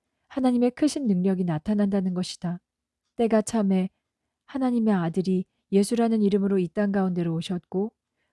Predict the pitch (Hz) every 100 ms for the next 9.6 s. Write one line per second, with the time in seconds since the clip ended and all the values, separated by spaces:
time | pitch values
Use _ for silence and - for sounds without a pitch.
0 | - 226 220 - 214 208 208 214 202 -
1 | 190 180 190 185 180 202 190 175 180 _
2 | - 208 208 233 214 185 - 185 190 165
3 | 151 196 - - 160 160 _ _ _ _
4 | - 262 254 247 226 208 208 240 226 208
5 | - 175 160 - _ _ _ _ _ _
6 | _ - 254 262 - 247 - 233 220 220
7 | 214 254 240 226 220 208 - 214 220 208
8 | 202 180 165 180 202 262 262 240 240 -
9 | 170 151 _ 175 170